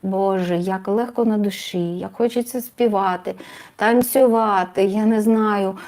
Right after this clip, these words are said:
Ось, ну, просто перетворення, як птах Фенікс, дійсно. А якщо подавляти в собі такі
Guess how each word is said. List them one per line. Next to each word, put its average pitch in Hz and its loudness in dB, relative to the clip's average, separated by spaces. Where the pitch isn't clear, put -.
Ось, 226 2
ну, 240 6
просто 269 4
перетворення, 208 4
як 190 2
птах - -2
Фенікс, 214 0
дійсно. 233 4
А 180 -4
якщо 220 2
подавляти 196 2
в 233 -2
собі 196 2
такі 180 2